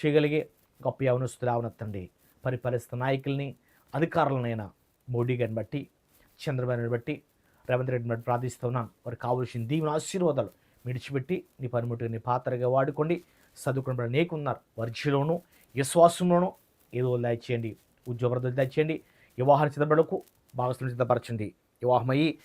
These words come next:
అనేక సంవత్సరాలు వారి జీవితాల్లో సంతాన అభివృద్ధి లేక ఏ గర్భమైతే ఏమీ పడిపోందోనైనా ప్రతి గర్భము నజరేయుడైన యేసు నామములో తెరవడానికి కృప దయచేయండి. ఎంతమంది భార్య భర్త బిడ్డ లేక ఈ ప్రార్థనలో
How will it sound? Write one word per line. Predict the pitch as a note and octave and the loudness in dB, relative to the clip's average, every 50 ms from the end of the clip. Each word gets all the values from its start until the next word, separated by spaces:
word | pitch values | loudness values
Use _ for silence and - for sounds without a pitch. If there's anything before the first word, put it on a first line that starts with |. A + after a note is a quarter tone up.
| - - - - - A2+ | -20 -20 -20 -10 -6 2
అనేక | C3 D3 E3 F#3 G3+ G3 G3+ F#3 F3+ | 6 8 10 10 10 10 8 4 2
సంవత్సరాలు | - F#3+ G3+ F3+ - F#3 F3 | 2 -2 -2 -2 -2 0 0
వారి | D#3+ C#3+ C3 - | 0 0 0 -2
జీవితాల్లో | - D3+ C#3 C#3 C3 A#2+ B2 A#2+ G#2+ - - _ _ _ _ _ - - | -2 -2 -2 0 0 0 0 0 -2 -4 -8 _ _ _ _ _ -6 -4
సంతాన | D3 C#3 C3 D3+ D3 C#3+ C3 | -4 -2 -2 -2 -2 0 0
అభివృద్ధి | C3 C3 B2 C3+ C#3+ | -2 -2 0 2 2
లేక | D3 C#3+ C#3+ - D#3 D3+ D3 - - _ _ _ _ _ _ - | 2 2 2 2 2 2 2 -2 -6 _ _ _ _ _ _ 2
ఏ | C3+ D#3 F3 F#3 F3 D#3 C3 - - _ - C3+ C3 - | 6 6 8 8 8 6 4 0 -6 _ -14 -8 -2 2
గర్భమైతే | D#3 E3 E3 F3+ F3 E3 D#3 C#3+ - D3 | 2 4 4 4 4 2 0 0 0 -2
ఏమీ | C#3+ C#3 C#3 C3+ | -2 0 0 2
పడిపోందోనైనా | C3+ B2+ B2+ - C3 A#2+ A#2+ A#2 A2+ A2+ A2+ G#2+ F#2 E2+ - _ _ | 2 2 2 0 -4 -4 -4 -4 -4 -4 -6 -6 -8 -10 -14 _ _
ప్రతి | C3+ C3 A#2 C3+ B2+ C3 | -8 -4 -2 -2 2 2
గర్భము | D3 D3 D3+ D#3 D#3+ D#3+ E3+ E3 - _ _ _ _ - _ _ - B2 | 2 4 4 4 4 2 0 -2 -4 _ _ _ _ -20 _ _ -4 0
నజరేయుడైన | C3 C#3 C3+ A2+ C#3+ C#3 C3+ C3+ C3 C3+ C#3+ | 0 0 2 2 2 4 4 4 4 6 6
యేసు | E3+ F3+ F3+ - - F3+ F3+ | 6 6 4 2 0 2 6
నామములో | F#3+ G#3+ A3 A3+ A#3 A3+ A3 G3 D#3+ - - - _ _ _ _ _ _ | 6 6 8 8 8 8 6 4 4 2 0 -6 _ _ _ _ _ _
తెరవడానికి | - B2 B2 B2+ B2+ B2 B2 B2+ F#3+ F#3 | -4 -2 0 0 0 0 -2 -4 -8 -8
కృప | - C3+ C3+ C3 C3 | -8 -8 -6 -2 0
దయచేయండి. | C3 B2 A#2 - - B2+ A#2+ A2+ - - _ _ _ _ _ - | 0 0 0 -2 -6 -6 -4 -6 -8 -10 _ _ _ _ _ -10
ఎంతమంది | A#2+ B2 B2+ B2 A#2+ A2+ A2 | -6 -4 -4 -2 -2 -2 0
భార్య | A#2+ B2+ C#3 C#3+ C#3 | 0 0 0 0 -2
భర్త | C#3+ C#3 C3 A#2+ | -2 -4 -4 -2
బిడ్డ | B2+ C3 C#3 C#3+ D3 | 0 0 2 2 2
లేక | C#3 C3+ E3 D#3+ - - _ _ _ _ _ _ _ - | 0 0 -2 -4 -4 -6 _ _ _ _ _ _ _ -4
ఈ | C3 B2 - | -4 2 6
ప్రార్థనలో | F3 G3 G3+ F3+ F#3+ F#3+ F3+ | 6 6 6 6 4 4 6